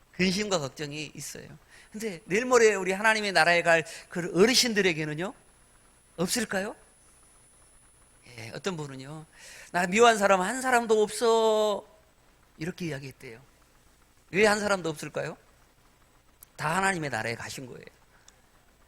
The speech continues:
예, 유머인데 안 웃으시-, 안 웃어야 되는데. 자, 그렇게 염려와 근심과 걱정이 없는 사람이 없대요. 그래서 조사를 해봤어요. 우리 인생에서 일어나는 그런 염려, 근심, 걱정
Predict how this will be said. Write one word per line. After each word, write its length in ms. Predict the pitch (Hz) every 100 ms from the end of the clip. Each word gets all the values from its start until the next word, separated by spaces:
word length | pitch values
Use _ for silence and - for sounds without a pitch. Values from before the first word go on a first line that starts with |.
| _ _ _ _
예, 40 | _ _ _ 143
유머인데 440 | 180 202 151 -
안 220 | - 120
웃으시-, 420 | 151 185 190 - 135 - - -
안 180 | - 131
웃어야 340 | 147 190 196 170
되는데. 580 | 143 123 117 117 175 - - - - -
자, 360 | - 139 123 113 - -
그렇게 300 | 269 277 208
염려와 520 | 202 233 254 233 190
근심과 480 | 214 220 226 226 190
걱정이 300 | 160 196 202
없는 240 | 226 254
사람이 300 | 190 160 143
없대요. 360 | 139 156 139 - - _
그래서 240 | - 247 247
조사를 420 | - 262 233 247
해봤어요. 680 | 208 170 - 156 151 185 143 - - - - 135
우리 200 | 170 214
인생에서 420 | 233 208 220 185 180
일어나는 680 | - 226 240 220 196 185 139
그런 380 | - 160 156 123 _ _ _ - 139
염려, 400 | 151 196 240 208
근심, 540 | 220 247 226 254 208 - _ _ _
걱정 480 | - 165 - 220